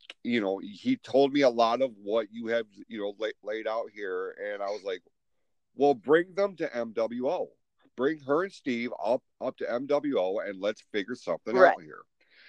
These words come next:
Speaker 1: Because I, I was so drawn by your passion. I mean, you, I mean, even as you just got done telling me and, and, and my listeners your whole story here, you can really tell the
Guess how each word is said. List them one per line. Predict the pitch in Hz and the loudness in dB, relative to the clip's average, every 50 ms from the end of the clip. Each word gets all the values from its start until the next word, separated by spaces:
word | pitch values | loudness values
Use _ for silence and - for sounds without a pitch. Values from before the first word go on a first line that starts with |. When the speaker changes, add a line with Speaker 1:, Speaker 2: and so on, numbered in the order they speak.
| - - - _ _ | -20 -20 -20 _ _
Speaker 1:
Because | 139 143 - 175 156 135 - - | 2 8 10 10 10 8 6 4
I, | 156 165 160 160 - | 4 4 4 4 2
I | 147 160 156 | 2 0 0
was | 151 151 143 - | 0 -2 -6 -8
so | - - - 180 190 202 214 233 214 175 | -10 -10 -4 -2 0 0 0 0 -2 -8
drawn | 160 170 170 170 170 165 160 139 113 95 90 82 80 85 85 _ _ _ _ _ _ _ _ _ _ - - | -12 -8 -8 -6 -4 -2 -2 -2 -2 -4 -8 -12 -14 -18 -20 _ _ _ _ _ _ _ _ _ _ -6 -4
by | 123 117 120 123 123 127 123 120 120 117 113 117 107 - _ _ _ _ _ _ _ _ _ _ _ _ - - - _ _ _ _ _ _ | -2 0 2 2 2 2 0 -2 -2 -4 -6 -10 -12 -16 _ _ _ _ _ _ _ _ _ _ _ _ -20 -20 -20 _ _ _ _ _ _
your | 101 107 113 107 | -6 -2 -2 -2
passion. | - - - 113 117 120 117 101 - - - - - _ _ - | -2 -2 0 2 2 2 2 0 -2 -8 -14 -18 -18 _ _ -6
I | 104 117 | -4 -4
mean, | 120 120 123 117 110 104 101 | -2 -2 -2 -2 -4 -6 -4
you, | 113 151 180 196 180 - - | -4 -2 -2 -2 -2 0 0
I | 131 | 2
mean, | 127 131 135 139 - | 2 2 2 0 -2
even | - 196 220 - 220 214 180 | -6 -6 -2 0 0 2 4
as | 160 143 139 123 - | 4 4 4 2 0
you | 139 143 | -6 -10
just | 123 - 139 143 131 - - | -6 -2 0 0 0 2 2
got | 139 127 127 120 117 | 4 4 4 4 4
done | 123 117 113 104 - - | 2 2 2 0 -4 -2
telling | 131 131 143 139 139 127 113 | 2 2 2 4 2 -2 -2
me | 104 101 95 92 92 92 92 - _ _ - | -4 -6 -6 -6 -8 -10 -12 -14 _ _ -6
and, | 113 120 131 131 131 131 120 107 98 _ _ - | -4 -2 0 0 0 -2 -4 -6 -10 _ _ -4
and, | 120 131 135 135 123 117 113 110 98 - _ _ _ _ _ - | -2 -2 -2 -2 -4 -6 -10 -12 -14 -16 _ _ _ _ _ -4
and | 113 131 139 127 | -2 0 0 2
my | 120 113 | 2 2
listeners | 104 110 127 131 127 - - 90 87 90 95 98 - - - - - | 2 2 2 0 0 -2 -8 -8 -6 -6 -6 -8 -10 -14 -20 -20 -16
your | 95 101 104 107 98 | -4 4 4 4 6
whole | - 117 123 143 | 8 6 6 6
story | 143 - - - 151 151 147 120 104 90 | 6 2 2 4 6 6 6 6 4 0
here, | 82 87 90 85 82 82 82 - _ _ - _ _ _ _ - | -4 -6 -4 -4 -4 -6 -8 -10 _ _ -20 _ _ _ _ -16
you | 117 131 165 185 | -8 -6 -6 -6
can | 180 - 160 156 143 127 123 | -4 -2 -2 -2 -2 -2 -2
really | 147 190 240 262 254 226 190 151 131 117 - | 2 4 6 6 8 8 8 8 6 4 0
tell | - - - 156 170 170 170 151 | -8 -14 -4 -2 2 4 4 2
the | 110 95 87 | 2 -2 -6